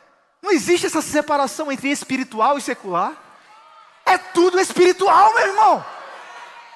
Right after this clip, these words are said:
Aleluia, deixa eu te, te dar um testemunho. Tem alunos meus que me chamam de pastor. Eu tô dando aula e falo,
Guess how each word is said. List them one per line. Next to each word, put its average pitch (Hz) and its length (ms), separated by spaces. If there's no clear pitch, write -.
Aleluia, 427 580
deixa 330 160
eu 403 40
te, - 160
te - 100
dar 349 100
um 339 60
testemunho. 320 600
Tem 302 140
alunos 302 380
meus 226 640
que - 120
me 233 100
chamam 240 240
de 247 60
pastor. 226 420
Eu 359 120
tô 349 140
dando 311 260
aula 233 400
e 240 40
falo, 202 500